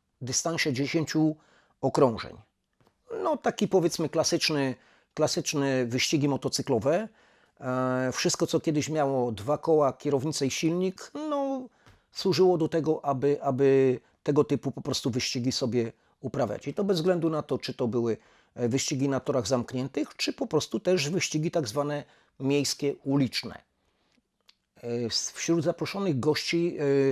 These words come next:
na ten turniej byli również zawodnicy, zawodnicy z innych krajów. Akurat, e,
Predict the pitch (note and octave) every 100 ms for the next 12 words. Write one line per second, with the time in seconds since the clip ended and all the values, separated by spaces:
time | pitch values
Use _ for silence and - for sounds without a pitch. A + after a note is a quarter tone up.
0 | B2 _ _ - C#3 - C#3+ - C3+ E3
1 | A3+ C4 G#3 G3+ G3+ G3+ F3+ F#3 E3+ D#3+
2 | D3+ E3+ - E3+ E3 E3+ _ _ _ C3
3 | C#3+ C#3+ D#3+ D3+ - - F3 F3 - D3+
4 | A2 - - - A2+ - D#3+ D3+ -